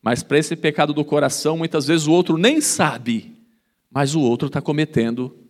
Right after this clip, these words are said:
pecado. A forma como Jesus elabora essa exortação ajuda-nos a desmascarar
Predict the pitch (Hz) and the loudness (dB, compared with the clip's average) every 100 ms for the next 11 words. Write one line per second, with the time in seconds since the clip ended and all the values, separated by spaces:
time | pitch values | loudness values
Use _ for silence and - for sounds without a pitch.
0 | _ _ _ 185 185 269 294 117 - _ | _ _ _ -4 0 -2 -2 -8 -16 _
1 | _ _ _ _ _ _ _ _ _ _ | _ _ _ _ _ _ _ _ _ _
2 | _ _ - 214 370 392 339 302 285 220 | _ _ -2 0 2 0 0 0 0 0
3 | 202 156 247 208 208 190 160 185 170 175 | 0 -2 -2 0 0 0 2 2 0 -2
4 | 160 135 143 139 110 - 185 220 139 110 | -4 0 0 0 -6 -2 0 0 -2 -6
5 | - - _ _ _ - 180 139 127 214 | -18 -20 _ _ _ -2 0 0 2 2
6 | 247 160 113 107 101 - - - _ _ | 6 4 4 0 -4 -6 -8 -12 _ _
7 | _ - 156 131 233 233 214 220 220 - | _ -4 -2 0 -2 -2 -2 -2 -4 -4
8 | 185 160 131 110 98 | -4 -2 -2 -4 -6